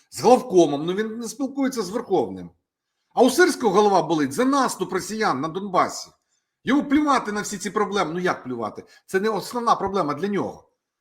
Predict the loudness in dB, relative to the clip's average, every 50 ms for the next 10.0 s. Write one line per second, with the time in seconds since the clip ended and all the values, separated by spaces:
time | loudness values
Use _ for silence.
0 | _ _ -4 -4 4 4 4 4 4 4 6 6 6 6 4 0 -2 -4 -4 -4
1 | -2 -4 -4 -4 -4 -4 -2 -2 -4 -4 -2 0 0 0 0 0 -4 -6 -6 -10
2 | -8 -4 -4 -4 -2 0 0 2 2 4 4 4 4 2 0 -6 -6 -6 -4 0
3 | 0 0 0 -2 -8 -10 -10 _ -2 -2 -2 -2 -6 -4 -4 -6 -6 -4 -8 -8
4 | -6 -6 -6 -6 -4 -4 -4 -4 -2 -4 -4 -4 -4 -4 -4 -4 -6 _ _ 0
5 | 0 0 0 -6 -10 _ -6 -4 -2 -2 -2 -4 -6 -6 -6 0 0 0 2 2
6 | 0 -2 0 0 0 0 -2 -4 -14 -20 -20 -20 _ _ _ _ _ -8 -8 -8
7 | -6 -6 -4 -4 -4 -2 -2 -2 -2 -2 -2 -4 -10 -6 -6 -4 -4 -4 -6 -4
8 | -8 -8 -8 -10 -8 -8 -8 -8 -8 -10 -16 _ _ _ _ _ -10 -4 -4 -4
9 | 0 0 0 0 0 -4 -4 -8 -6 -4 -4 -2 0 0 0 0 -2 -10 -18